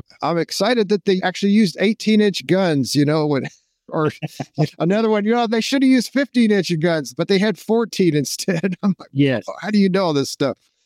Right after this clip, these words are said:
Speaker 1: I mean,
Speaker 2: <laughs>
Speaker 1: Sean knows it from the rivet all the way up to the, the highest level, the political and grand strategy and all that. So,
Speaker 2: And if people think that there's a lot of World War Two movies about the Pacific Theater,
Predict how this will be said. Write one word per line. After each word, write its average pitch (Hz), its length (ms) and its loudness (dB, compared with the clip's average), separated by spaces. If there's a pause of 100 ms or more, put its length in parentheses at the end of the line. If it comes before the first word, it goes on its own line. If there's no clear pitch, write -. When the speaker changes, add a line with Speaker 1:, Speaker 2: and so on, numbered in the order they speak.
(120)
Speaker 1:
I 139 100 0
mean, 165 180 0
Speaker 2:
<laughs> - 100 -4
Speaker 1:
Sean 185 320 0
knows 180 300 0
it 170 120 0 (300)
from 175 180 0
the 151 120 -2
rivet 214 500 0
all 185 180 0
the 208 80 0
way 180 200 0
up 175 160 -6
to 165 160 0
the, 139 220 -2 (280)
the 120 120 -4
highest 170 500 -2
level, 135 360 -2
the 123 200 -2 (280)
political 123 520 0
and 110 100 -4
grand 123 300 0
strategy 117 500 0
and 107 80 0
all 107 160 0
that. 110 260 -2
So, 113 300 -2 (520)
Speaker 2:
And 139 140 -2
if - 220 -6
people 196 260 -2
think 185 260 -4
that 151 140 -8
there's 151 240 0
a 131 60 -2
lot 139 200 0
of 127 80 -4
World 131 240 0
War 135 120 0
Two 139 180 -2
movies 139 260 0
about 123 260 -4
the 117 80 -8
Pacific 123 500 -4
Theater, 120 360 0